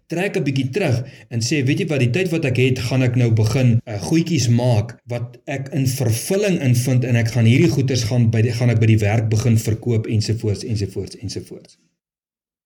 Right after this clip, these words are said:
Hierdie beginsel lees ek in Spreuke eenendertig, die Spreuke eenendertig vrou. Hierdie v-, ek gaan net, net gou vir jou vinnig aanhaal. Ek sien hierdie vrou, nê,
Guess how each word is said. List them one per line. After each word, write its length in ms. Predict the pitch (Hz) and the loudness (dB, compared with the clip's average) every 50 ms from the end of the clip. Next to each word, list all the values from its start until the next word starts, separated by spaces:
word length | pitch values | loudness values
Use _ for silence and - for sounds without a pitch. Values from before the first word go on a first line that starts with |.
| _ _ | _ _
Hierdie 340 | - 107 113 160 240 262 - | -8 -4 -2 -2 -2 -2 -2
beginsel 720 | 196 - - 143 135 120 107 - - 95 98 - - - _ _ _ _ _ _ _ _ _ - | -2 -2 0 0 2 2 2 0 0 -4 -6 -8 -16 -20 _ _ _ _ _ _ _ _ _ -8
lees 480 | 110 107 107 127 151 180 175 180 - - | -4 -2 0 2 2 2 2 0 -2 -4
ek 320 | - 123 123 123 120 135 - | -4 -2 -2 -2 -2 -4 -4
in 240 | - 120 113 113 107 | 0 2 4 4 4
Spreuke 540 | 107 - - - 156 143 131 131 - 180 160 | 2 0 -2 0 0 0 2 0 0 0 2
eenendertig, 840 | 135 123 123 117 117 110 110 107 117 123 - 113 - 98 - - - _ _ _ _ | 2 4 4 6 6 4 4 4 4 4 2 0 -2 -4 -6 -8 -14 _ _ _ _
die 120 | - 113 | -6 -4
Spreuke 560 | 107 - - - 170 160 156 139 156 151 135 139 | -4 -4 -4 -2 0 0 0 2 0 -2 -2 0
eenendertig 840 | 170 143 139 139 131 127 113 110 107 110 113 107 - 123 110 - - - | 2 2 4 4 4 4 4 4 4 4 2 2 2 0 0 -2 -2 -4
vrou. 260 | - 110 98 87 - - - | -2 -2 -2 -4 -6 -12 -8
Hierdie 360 | - 110 139 226 220 233 226 | -4 -2 -2 -2 -2 -4 -6
v-, 160 | 196 - 180 - | -6 -6 -6 -6
ek 100 | 165 135 | -4 -2
gaan 100 | 156 175 | 0 0
net, 280 | 202 - 220 202 - 196 | 0 0 -4 -6 -6 -6
net 200 | 202 220 214 - | -6 -6 -4 -4
gou 120 | 180 160 | -4 -2
vir 160 | - 160 147 | 0 0 0
jou 20 | - | 0
vinnig 320 | - 151 147 135 - - - | 0 0 0 -2 -2 -4 -4
aanhaal. 520 | 156 156 165 139 113 - - - - - _ _ _ _ _ _ - | -4 -2 0 0 0 0 -2 -6 -12 -18 _ _ _ _ _ _ -8
Ek 160 | 180 180 180 | -8 -6 -6
sien 240 | - - 247 233 226 | -6 -4 -2 -2 0
hierdie 300 | 220 220 214 190 202 170 | 0 0 0 0 -2 -2
vrou, 220 | - 151 135 120 117 | -2 -2 0 0 2
nê, 320 | 110 104 101 101 101 107 | 2 0 0 -2 -4 -6